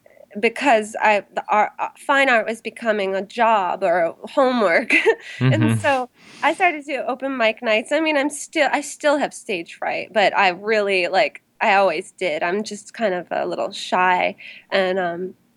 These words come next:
Speaker 1: I did some open mic nights at bars and then started playing little clubs. And I just really enjoy writing songs. It, I still do, which is great news. <laughs>
Speaker 2: Yeah, no, <laughs> it's good that you haven't, uh, been disillusioned by that yet.
Speaker 1: Mm-hmm.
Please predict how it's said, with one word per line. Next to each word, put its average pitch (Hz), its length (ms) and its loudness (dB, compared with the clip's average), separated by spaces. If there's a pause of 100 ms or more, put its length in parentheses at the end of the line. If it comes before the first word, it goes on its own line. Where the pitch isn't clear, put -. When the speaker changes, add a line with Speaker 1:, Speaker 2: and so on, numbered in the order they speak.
Speaker 1:
I 339 260 2
did 403 180 -2
some 392 140 6
open 302 320 2
mic 233 280 2
nights 220 300 0
at 214 140 -10
bars 202 400 2
and 208 80 -2
then 202 120 -2
started 202 300 0
playing 214 300 0
little 214 180 2
clubs. 196 600 0
And 190 220 0 (440)
I 277 40 -4
just - 360 -2 (720)
really 277 500 4
enjoy 226 760 2 (280)
writing 214 400 2
songs. 220 800 -2
It, 214 120 -6 (120)
I 208 100 -2
still 247 360 -4
do, 196 360 -8
which 202 240 -6
is 196 200 -10
great 190 300 -2
news. 190 560 -2 (140)
<laughs> 220 240 -6
Speaker 2:
Yeah, 127 360 4
no, 123 220 2
<laughs> - 60 -2
it's 143 200 0
good 151 180 2
that 131 140 0
you 123 100 -2
haven't, 117 360 0
uh, 139 280 2
been 117 260 2
disillusioned 110 560 -2
by 101 120 2
that - 300 -2
yet. - 220 -4
Speaker 1:
Mm-hmm. 294 200 4